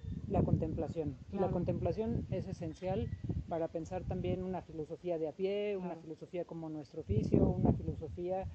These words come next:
Speaker 1: como, eh, lo que nos simbra, ¿no? Lo que nos simbra, más allá de la N cantidad de libros que podemos leer sobre los filósofos, esta filosofía que nos simbra y que nos hace repensar, replantear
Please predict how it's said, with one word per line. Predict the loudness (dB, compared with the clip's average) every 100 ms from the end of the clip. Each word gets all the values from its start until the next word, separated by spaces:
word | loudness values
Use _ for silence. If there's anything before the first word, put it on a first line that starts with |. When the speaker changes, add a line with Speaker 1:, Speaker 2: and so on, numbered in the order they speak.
| -6 -2 -2
Speaker 1:
como, | 0 0 4 8 8 8
eh, | 4 4 2
lo | 2
que | 2
nos | 0 2
simbra, | 2 4 4 0 -2 -12
¿no? | -12 -12 -8
Lo | -4
que | -2
nos | 2 2
simbra, | 4 2 2
más | -2 -2
allá | -4 -2 2 2 2
de | -2 0 0 -2 -4 -6 -10 -12 -10
la | -6 -4
N | -4
cantidad | -4 -4 -2 -2
de | 0
libros | 0 0 0
que | -4
podemos | -4 -2 -2 -4
leer | 0 0 0
sobre | -2 -6
los | -4 -6
filósofos, | -6 -6 -6 -6 -6 -6 -20 -20 -10
esta | -2 -2
filosofía | 0 -4 -4 -2 -2
que | -2
nos | -4 -4
simbra | -2 -2 0
y | -2
que | -2
nos | -4 -4
hace | -2 -2
repensar, | -2 0 0 0 0 0 0 0
replantear | -4 -4 -4 -2 -2